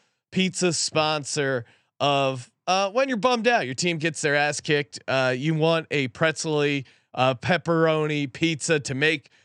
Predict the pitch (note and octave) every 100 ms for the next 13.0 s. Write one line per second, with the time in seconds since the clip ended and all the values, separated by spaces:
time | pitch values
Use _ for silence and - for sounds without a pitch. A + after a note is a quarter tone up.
0 | _ C3 D3+ E3+ D#3 E3+ D#3+ D#3 D#3 D#3+
1 | E3+ D3 C#3 D3 D3 - C#3+ B2+ - _
2 | C3+ C#3 C3 A#2 - A#2+ A2 - A2 A#2+
3 | G#2 A#2 A2 A2+ G#2+ A2 B2 - C#3 G3
4 | F3 G#3+ - F3 A#3+ G#3+ G3 A3+ C#3+ C3
5 | A#2 G#2 B2+ G#2+ A2 - G2 D#3+ F3 D#3+
6 | D3+ C#3+ B2 A2+ F#3 F#3+ D#3+ F3+ E3+ D3+
7 | D3 E3+ D#3+ - E3+ D3+ E3 - E3+ D#3
8 | F3+ F3+ - G#3+ A3 - - - - F3
9 | G3+ A#3+ B3+ D3+ F3+ G3+ A3 F#3+ - -
10 | F#3+ A#3 A#3+ A3+ A3+ A3 G#3 - _ D3
11 | A3 E3 - D3+ D3 C#3 B2+ - _ C3+
12 | C#3+ B2 G2 - D#3 C#3 C3+ C3+ -